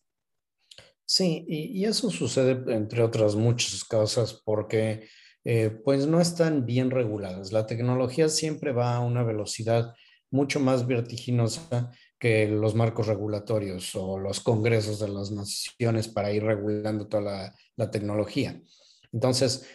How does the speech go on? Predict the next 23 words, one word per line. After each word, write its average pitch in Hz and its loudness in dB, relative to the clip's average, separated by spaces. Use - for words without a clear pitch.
ese 156 4
ha 160 8
sido 160 4
un 139 6
nuevo 127 6
reto 120 2
desde 107 -2
que 113 -2
ha - 4
habido 110 0
una 107 -4
explosión 113 0
tecnológica. 107 0
Eh, 104 -2
pues, 98 -4
es 110 0
muy 127 6
difícil 120 0
regularlas. 104 -2
Hace, 107 0
hasta 110 -2
hace, 113 0
eh, - -8